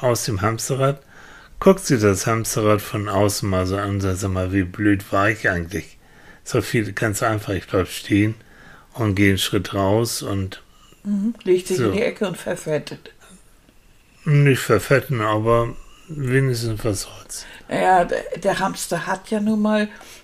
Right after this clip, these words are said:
Speaker 2: den Instinkt, auch richtig zu, zu laufen. Also,
Speaker 1: Mhm.
Speaker 2: das möchte er ja schon.
Speaker 1: Mhm.
Speaker 2: Darum geht er ja auch immer wieder in das Hamsterrad.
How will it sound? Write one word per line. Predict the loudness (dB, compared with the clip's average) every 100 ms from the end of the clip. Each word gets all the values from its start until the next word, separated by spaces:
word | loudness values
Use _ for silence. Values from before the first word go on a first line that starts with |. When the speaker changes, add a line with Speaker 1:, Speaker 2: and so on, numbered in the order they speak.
| -4
Speaker 2:
den | -2
Instinkt, | 0 -2 -2 -2 -2
auch | -4 -4
richtig | -6 -8 -12
zu, | -4 -2 0 -2
zu | -6 -8 -6 -6
laufen. | -2 2 2 0 -4 -6 0
Also, | 4 6
Speaker 1:
Mhm. | 4 0 -4 -12 -2
Speaker 2:
das | -2 -2
möchte | -2 -2 -2 -4 -6 -4
er | -2
ja | 0 -2
schon. | 0 0 2 2 0 0 0
Speaker 1:
Mhm. | -4 -8 -16 2
Speaker 2:
Darum | 4 4
geht | 2 0 0 0
er | 2
ja | 2 2 0
auch | -6 -4
immer | -2 0 -2 -4
wieder | -6 0 0
in | 0 -8
das | -8 -2
Hamsterrad. | -2 -2 -6 -6 -6 -6 -8